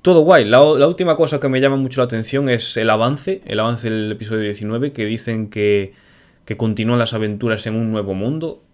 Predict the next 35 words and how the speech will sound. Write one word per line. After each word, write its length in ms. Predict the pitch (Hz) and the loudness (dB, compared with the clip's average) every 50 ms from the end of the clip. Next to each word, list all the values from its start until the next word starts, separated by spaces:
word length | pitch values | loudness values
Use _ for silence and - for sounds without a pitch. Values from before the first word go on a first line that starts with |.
| - _ _ | -20 _ _
¿Cómo 300 | - 127 123 120 117 120 | -6 -4 -2 -2 -4 -4
que 160 | 117 110 104 | -6 -6 -4
en 80 | 104 101 | -4 -4
un 220 | 104 104 104 104 | -6 -6 -6 -6
nuevo 200 | 101 92 90 87 | -6 -6 -8 -8
mundo? 320 | 90 90 87 87 87 90 | -8 -10 -10 -10 -10 -10
O 80 | 90 90 | -10 -12
sea, 400 | - - 95 95 92 92 95 - _ _ _ _ _ _ | -10 -8 -6 -6 -6 -6 -8 -12 _ _ _ _ _ _
por 140 | _ 120 117 | _ -4 0
cierto, 200 | 135 180 135 - | 0 0 0 0
vimos 220 | 127 156 156 135 143 | 0 0 -2 0 0
a 60 | 131 | 0
Leomon, 420 | 120 113 107 110 131 170 190 185 - _ _ _ _ _ _ _ | 0 2 2 0 -2 -2 -4 -8 -14 _ _ _ _ _ _ _
que 300 | _ - 107 104 104 101 | _ -4 0 0 2 2
Leomon 340 | 101 101 101 104 104 107 110 | 0 0 0 0 0 0 -2
me 80 | 110 107 | -2 -2
encanta, 520 | 104 104 113 113 127 123 160 156 - _ _ _ | -4 -4 -2 -4 -2 -4 -6 -8 -8 _ _ _
y 380 | - 120 117 117 117 113 113 113 | -6 -4 -2 -2 -2 -2 0 0
a 60 | 107 | 0
ver 140 | 110 120 123 | 0 0 -2
qué 80 | 123 117 | -2 -2
tal 140 | - 117 | -4 -4
es 80 | 110 107 | -4 -4
la 100 | 113 104 | -6 -6
personalidad 540 | 110 107 104 110 104 107 104 104 107 104 101 | -6 -6 -6 -6 -6 -4 -4 -2 -2 -2 -4
de 80 | 101 | -4
Leomon 380 | 98 98 98 95 95 101 104 101 | -4 -2 -4 -2 -2 -4 -4 -6
aquí 260 | 95 95 - 104 101 | -8 -8 -8 -8 -8
en, 460 | 95 92 92 90 90 90 90 92 98 - _ _ _ 214 - _ | -8 -8 -8 -10 -10 -12 -14 -16 -18 -20 _ _ _ -20 -20 _
en 560 | - 101 101 98 95 92 92 90 90 92 92 | -14 -12 -10 -10 -10 -10 -10 -10 -12 -12 -10
Digimon 300 | 92 98 98 98 104 104 | -8 -8 -6 -6 -4 -4
Adventure 340 | 101 98 101 101 104 104 101 | -2 -2 -4 -4 -4 -4 -4
dos 80 | 101 101 | -4 -4
mil 160 | 101 101 98 | -4 -4 -4
veinte. 400 | 95 107 117 123 123 143 160 - | -2 -2 -4 -4 -4 -6 -10 -10